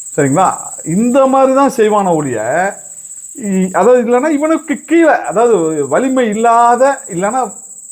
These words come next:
அந்த ஃபினான்சியலா இவங்களுக்கு கீழே இருக்கவங்க, அதாவது, யாரெல்லாம் திருப்பி அடிக்க மாட்டாங்களோ, இல்ல திருப்பி கோவப்பட மாட்டாங்களோ, அவங்க கிட்ட தான் கோவப்படுவான். இப்ப பத்து பேர் இருக்கான், வெளியூர்ல இருந்து ஒரு ரெண்டு பேர் வருவானுங்க,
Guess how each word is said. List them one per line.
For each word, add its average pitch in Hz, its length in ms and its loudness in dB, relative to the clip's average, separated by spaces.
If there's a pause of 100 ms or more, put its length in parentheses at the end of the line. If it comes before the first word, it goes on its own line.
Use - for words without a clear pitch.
(120)
அந்த 131 520 0
ஃபினான்சியலா 247 600 2 (100)
இவங்களுக்கு 175 360 -4
கீழே 214 220 0
இருக்கவங்க, 180 460 -2 (720)
அதாவது, 147 260 2
யாரெல்லாம் 180 720 0
திருப்பி 190 380 -4
அடிக்க 143 380 -2
மாட்டாங்களோ, 123 520 -2
இல்ல 123 140 0
திருப்பி 196 380 -2
கோவப்பட 156 520 0
மாட்டாங்களோ, 117 320 -6
அவங்க 123 280 -6
கிட்ட 117 160 -12
தான் 165 140 -10
கோவப்படுவான். 92 400 -8
இப்ப 135 440 0
பத்து 139 280 -2
பேர் 180 160 4
இருக்கான், 135 260 0 (560)
வெளியூர்ல 190 260 2
இருந்து 180 220 2
ஒரு 160 120 2
ரெண்டு 147 180 0
பேர் 165 140 0
வருவானுங்க, 139 380 0